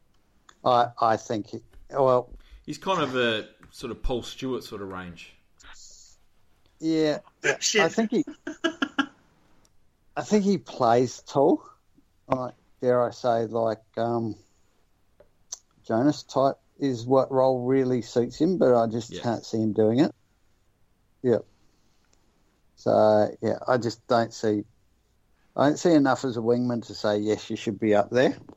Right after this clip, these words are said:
Speaker 2: Mm.
Speaker 1: It's, it's again, we talk about Caulfield, one ninety in the midfield. It's like, yes, you're a midfielder,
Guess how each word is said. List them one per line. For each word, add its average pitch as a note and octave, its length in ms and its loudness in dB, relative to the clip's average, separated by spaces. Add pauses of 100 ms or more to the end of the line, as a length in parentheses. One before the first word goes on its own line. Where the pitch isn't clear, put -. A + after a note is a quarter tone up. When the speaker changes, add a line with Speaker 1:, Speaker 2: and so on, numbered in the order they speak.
Speaker 2:
Mm. F#2+ 180 -18 (1040)
Speaker 1:
It's, - 280 -18 (200)
it's B2+ 220 -6
again, G#2+ 300 0 (120)
we A2+ 240 0 (160)
talk A2+ 200 0
about G#2 240 -4
Caulfield, A2 440 -2 (720)
one G#2+ 240 -2
ninety G#2+ 400 0
in G#2+ 120 2
the G#2 80 0
midfield. G2+ 500 2
It's - 140 -8
like, G#2 180 2
yes, G#2+ 400 0 (200)
you're B2+ 160 2
a - 40 0
midfielder, G#2 480 -2